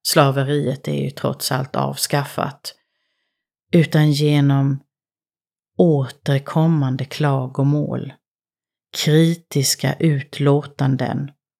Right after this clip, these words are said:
och ett ständigt nedvärderande av dig. Av det du säger eller gör. Det vill säga, "Du är så dum.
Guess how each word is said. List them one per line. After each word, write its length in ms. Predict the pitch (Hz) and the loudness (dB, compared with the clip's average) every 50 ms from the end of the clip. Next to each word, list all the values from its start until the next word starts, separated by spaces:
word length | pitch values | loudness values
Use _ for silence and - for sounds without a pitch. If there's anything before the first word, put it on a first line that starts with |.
| _ _ _ _ _ _ _ _ _ _ _ _ _ _ _ _ | _ _ _ _ _ _ _ _ _ _ _ _ _ _ _ _
och 360 | 151 143 139 139 123 - - | -2 0 0 0 -2 -2 -6
ett 140 | 135 - - | -6 -4 0
ständigt 880 | - - - - 190 156 151 139 131 131 131 131 139 143 139 - - - | 0 0 0 2 2 2 2 2 2 0 0 -2 -4 -6 -6 -8 -8 -2
nedvärderande 1500 | 160 156 156 165 160 143 131 127 131 139 135 131 131 143 143 147 151 147 147 143 135 131 127 127 120 143 - - - - _ _ _ _ _ _ _ _ _ | 0 2 4 4 4 2 0 -2 -2 -2 -2 0 0 0 0 0 -2 -2 -2 -2 -2 -2 -2 -4 -4 -6 -6 -8 -10 -14 _ _ _ _ _ _ _ _ _
av 460 | - 147 143 139 135 135 - - - - _ _ _ _ | -4 -2 -2 -2 -2 -4 -6 -10 -14 -18 _ _ _ _
dig. 500 | _ - - - - - - 147 143 - _ _ _ _ _ _ _ _ _ _ _ _ _ _ _ _ _ _ _ _ _ _ _ _ - | _ -6 -6 -4 -6 -8 -10 -12 -14 -18 _ _ _ _ _ _ _ _ _ _ _ _ _ _ _ _ _ _ _ _ _ _ _ _ 0
Av 220 | 160 151 143 135 | 0 0 0 2
det 220 | 139 139 139 139 135 135 | 2 2 2 2 0 0
du 200 | - 139 135 131 | 0 0 0 0
säger 840 | 131 - - - - - 143 139 143 147 143 147 123 - 95 - - _ _ _ | -2 -4 -2 -2 -2 -2 -2 -2 -2 -4 -6 -8 -8 -8 -8 -10 -12 _ _ _
eller 220 | - 147 139 139 | -4 -2 0 -2
gör. 520 | 139 135 139 139 143 - - - - - - _ _ _ _ _ _ _ _ _ | -2 0 -2 -2 -2 -4 -6 -8 -12 -12 -18 _ _ _ _ _ _ _ _ _
Det 100 | - 151 | 2 2
vill 100 | 143 139 | 4 4
säga, 360 | 131 - - - - - - - _ _ _ _ _ _ _ _ _ _ _ _ _ _ _ _ _ _ | 2 0 -2 -2 -2 -6 -10 -12 _ _ _ _ _ _ _ _ _ _ _ _ _ _ _ _ _ _
"Du 300 | _ 160 156 151 151 151 | _ 2 2 4 4 2
är 60 | 151 151 | 2 2
så 160 | - - 151 | 2 0 0
dum. 540 | 147 143 143 143 143 160 156 139 131 131 | 0 2 4 4 4 4 4 2 0 -2